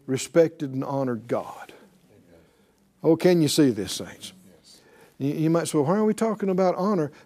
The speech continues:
Speaker 1: Because you can't separate honor and faith. You can't separate them.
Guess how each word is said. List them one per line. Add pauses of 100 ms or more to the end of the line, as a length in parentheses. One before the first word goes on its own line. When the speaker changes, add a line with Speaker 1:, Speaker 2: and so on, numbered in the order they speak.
Speaker 1:
Because
you
can't
separate (260)
honor
and
faith. (1500)
You
can't
separate
them.